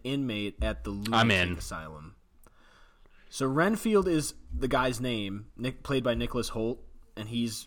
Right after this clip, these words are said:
Speaker 1: Dracula's, like, s-, secondhand man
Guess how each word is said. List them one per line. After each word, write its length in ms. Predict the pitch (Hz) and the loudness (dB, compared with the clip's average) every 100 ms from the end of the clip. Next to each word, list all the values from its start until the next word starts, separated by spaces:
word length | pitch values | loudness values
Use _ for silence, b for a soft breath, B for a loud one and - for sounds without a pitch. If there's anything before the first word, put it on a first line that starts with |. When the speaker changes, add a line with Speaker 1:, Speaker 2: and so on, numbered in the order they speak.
| - | -10
Speaker 1:
Dracula's, 760 | 120 107 101 117 107 104 95 98 | -6 -6 -4 -2 -2 -2 -4 -6
like, 320 | 95 92 - - - - | -8 -8 -12 -20 -20 -16
s-, 160 | - - _ 123 | -16 -16 _ -6
secondhand 580 | 120 110 113 107 107 101 | -4 -4 -6 -6 -6 -6
man 400 | 98 104 113 | -6 -6 -8